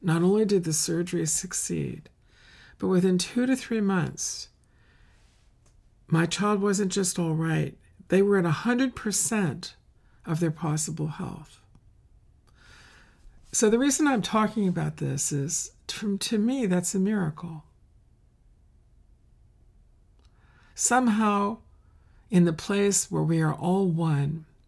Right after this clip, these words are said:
in the still point of eternity, there's no war. We are all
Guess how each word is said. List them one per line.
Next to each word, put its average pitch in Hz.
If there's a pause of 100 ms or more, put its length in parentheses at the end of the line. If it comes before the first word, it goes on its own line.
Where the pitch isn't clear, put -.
(1000)
in 160
the 160
still 196
point 185
of 180
eternity, 160 (240)
there's 226
no 180
war. 151 (1700)
We 170
are 160
all 165